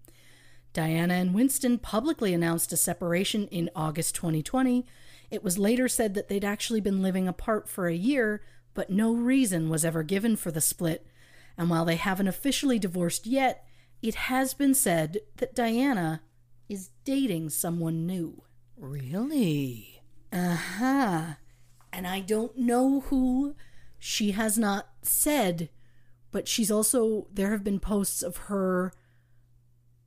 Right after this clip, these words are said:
Speaker 1: and a woman. So I don't know. Fans are freaking out in
Speaker 2: Right.
Speaker 1: the best way.
Speaker 2: Of course.
Speaker 1: But she hasn't said one way or the other.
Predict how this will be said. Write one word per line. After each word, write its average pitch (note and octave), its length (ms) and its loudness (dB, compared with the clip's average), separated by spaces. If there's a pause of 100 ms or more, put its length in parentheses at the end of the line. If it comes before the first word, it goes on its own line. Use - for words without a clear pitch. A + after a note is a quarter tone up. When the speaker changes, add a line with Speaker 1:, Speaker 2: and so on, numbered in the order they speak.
(140)
Speaker 1:
and F3 160 2
a E3+ 80 2
woman. F#3+ 640 0 (2250)
So E3 520 0 (120)
I F3+ 140 -2
don't F3 360 -6
know. E3 280 0
Fans G#3+ 500 2
are F3+ 80 2
freaking F3+ 800 -2
out D#3+ 340 -2
in F3+ 140 2
Speaker 2:
Right. E3 260 4
Speaker 1:
the E3 80 2
best E3 380 0
way. F3 280 -6
Speaker 2:
Of D3+ 140 -8
course. - 640 2
Speaker 1:
But F#3+ 240 6 (500)
she - 240 -4
hasn't F#3 320 0
said E3+ 220 -2
one E3 180 -2
way D#3+ 140 -6
or D3+ 80 -8
the D3+ 160 -10
other. - 260 -14